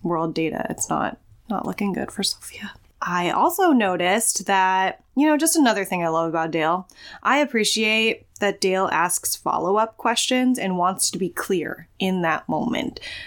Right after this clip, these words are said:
After he apologizes to Andrea, she just lousily says, "I'll take watch."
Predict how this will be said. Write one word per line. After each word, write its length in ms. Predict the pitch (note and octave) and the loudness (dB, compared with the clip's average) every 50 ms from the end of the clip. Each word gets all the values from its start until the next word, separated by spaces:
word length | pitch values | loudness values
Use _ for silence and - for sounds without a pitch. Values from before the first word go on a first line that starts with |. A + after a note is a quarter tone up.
| - - | -6 -2
After 320 | F#3+ G3 A3 G#3+ - C4+ | 0 0 0 2 2 2
he 140 | B3+ C4 B3+ | 2 4 2
apologizes 840 | B3 B3 A#3+ G#3 G3 F#3+ G3 F#3 G3 F#3+ F#3+ F#3+ F#3+ G3+ G3 F#3+ - | 0 0 2 2 2 2 0 0 0 0 0 0 0 0 0 0 -2
to 140 | - - G3 | -2 0 0
Andrea, 480 | F#3 F3+ D#3+ F3+ D#3 D#3 - C3+ - | 0 0 0 0 0 0 0 0 0
she 180 | - - G#3+ G#3 | 0 2 2 2
just 220 | G3+ G3 F#3+ E3+ | 0 0 -2 0
lousily 600 | F3 F3+ E3 E3+ F3+ F#3+ F#3+ G#3+ A3 G#3+ G#3+ G#3 | 0 0 2 2 2 2 2 0 0 2 2 2
says, 520 | G3+ G3+ F#3+ F3 F3 F3 F3 E3 E3 - - - - - | 2 2 2 2 2 2 0 -2 -4 -6 -10 -12 -6 -4
"I'll 80 | G3+ F#3+ | -4 -2
take 240 | - F#3+ F#3+ - | -2 -2 -4 -2
watch." 520 | F3 F3 E3 E3+ E3+ - - - - - | -2 -4 -4 -4 -4 -2 0 0 0 -2